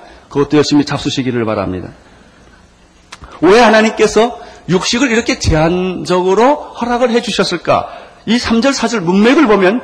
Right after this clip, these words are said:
우리는 쉽게 이해할 수가 있어요. 다시 한번 삼 절을 보겠습니다. "무릇 산 동물은 너희의 식물이 될지라라는 말은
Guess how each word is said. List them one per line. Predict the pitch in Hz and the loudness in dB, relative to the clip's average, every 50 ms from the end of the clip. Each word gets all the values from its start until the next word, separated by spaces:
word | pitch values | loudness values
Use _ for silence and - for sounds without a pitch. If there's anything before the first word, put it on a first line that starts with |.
| - - - | -8 -8 -2
우리는 | - 175 202 240 | 0 2 2 2
쉽게 | 240 - - 220 - - 240 | 0 0 -4 -4 -4 -2 -2
이해할 | 226 214 208 202 190 | 0 2 2 2 2
수가 | 190 - 190 180 | 0 -2 -2 -4
있어요. | 143 - - 117 90 - - - - - | -4 -4 -4 -6 -6 -6 -8 -14 -18 -10
다시 | - 156 160 - 202 | -8 -8 -4 -2 0
한번 | 208 208 220 | 0 0 0
삼 | 220 - 208 202 | 0 0 0 0
절을 | - 208 208 196 | 0 0 0 0
보겠습니다. | 185 180 180 160 - 156 147 127 104 101 135 - - - - - - - - - - - - - - - - _ _ _ - - - - - - _ _ _ - - - - - _ - - - - - - - - - - - - - - - - - - - - - - - - - - - - - - - - - - - | -2 -2 -4 -4 -2 -2 -2 0 0 0 -2 -2 -4 -10 -16 -20 -20 -20 -20 -20 -20 -20 -20 -20 -20 -20 -20 _ _ _ -20 -20 -20 -20 -20 -20 _ _ _ -20 -20 -20 -20 -20 _ -20 -20 -20 -20 -20 -20 -20 -20 -20 -20 -20 -20 -20 -20 -20 -20 -20 -20 -20 -20 -20 -20 -20 -20 -20 -20 -20 -20 -20 -20 -20 -20 -20 -16 -4
"무릇 | - 160 185 226 240 | -2 2 2 2 2
산 | 226 - 233 240 233 | 2 2 0 2 2
동물은 | 190 220 220 214 214 220 240 233 214 | 2 2 4 4 4 2 2 2 2
너희의 | 196 185 190 190 190 202 220 226 | 4 4 2 2 4 2 2 2
식물이 | 220 - - - 254 254 247 247 240 233 269 302 330 320 - - - - - - - - - - - - - - | 0 -2 -2 2 2 4 4 4 4 4 4 2 2 0 -2 -8 -20 -20 -20 -20 -20 -20 -20 -20 -20 -20 -16 -6
될지라라는 | - 170 175 190 - - 214 208 202 202 202 196 196 196 | -2 0 0 0 0 0 0 2 4 4 4 4 2 2
말은 | 196 196 208 233 254 262 285 | 2 2 4 2 2 0 -4